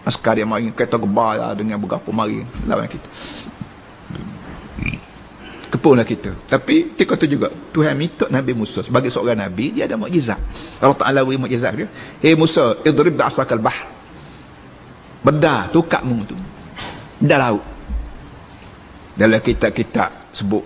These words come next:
ber-, tukak ni, tukak mai daripada kayu syurga lah, kayu mana-mana. Tak payah. Tak payah kita kata tukak mai daripada syurga. Kayu syurga, kayu kapung. Kayu kapung hok Nabi Musa ambil, kepih kating kayu, buat paut dahan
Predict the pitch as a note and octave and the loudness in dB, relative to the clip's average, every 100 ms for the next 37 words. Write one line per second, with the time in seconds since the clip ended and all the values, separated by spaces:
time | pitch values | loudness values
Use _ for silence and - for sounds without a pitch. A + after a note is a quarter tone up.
0 | - G#2 G2 - - - - - A#2+ A#2+ | -2 -4 -4 -12 -20 -20 -16 0 0 2
1 | G#2+ - G#2 G#2+ G#2+ - - - - F#2 | 0 2 0 0 -2 -6 -12 -18 -8 -6
2 | - G2+ G2 G2 G2+ G#2 G#2 G2 - G2 | -4 -2 -2 -2 -4 -2 -2 -2 -2 -6
3 | F#2+ F#2+ G2+ G#2 - F2+ - F#2+ F#2 G#2 | -4 -4 -4 -4 -6 -6 -2 -2 -2 -4
4 | G#2 G#2+ G2+ - - - - - - - | -4 -6 -8 -10 -14 -18 -20 -20 -18 -20
5 | - - G3+ G#3+ D3+ G2 F#2 D#3 - - | -14 2 4 4 2 0 -4 -6 -8 -18
6 | - - F3 G3+ G3 D#3+ F3+ F3+ F3 - | -4 -2 0 2 4 4 0 -2 -4 -6
7 | F3 - E3+ F3 F#3 F3 G#3 F#3 G3 A#2 | -6 -4 -2 -2 -2 -2 -2 -4 -4 -8
8 | F2+ - C#3+ F3 D#3+ F3 D#3+ D3 - D#4 | -10 0 4 6 4 2 -2 -2 0 0
9 | B4+ - - - C#4+ G3 G2 - - - | 0 -2 -4 0 0 0 -6 -16 -20 -20
10 | - - - - F3 G#3+ G#3 F#3+ F#3+ A#3 | -20 -18 -16 2 6 6 6 4 2 4
11 | A#3+ G#3 G3 F#3 F3 F3 - D#3 - A2+ | 4 4 2 2 2 0 -2 -2 -2 -2
12 | - - A#4 - - G#3 - F3 C#3+ E3 | -4 2 2 2 2 2 4 2 2 0
13 | F3+ E3+ D#3+ F#3+ - - - F#3+ - - | 0 2 0 0 -6 -10 2 4 4 4
14 | E3 G3+ F#3+ F#3+ F#3+ D#3+ | 4 4 4 2 2 -2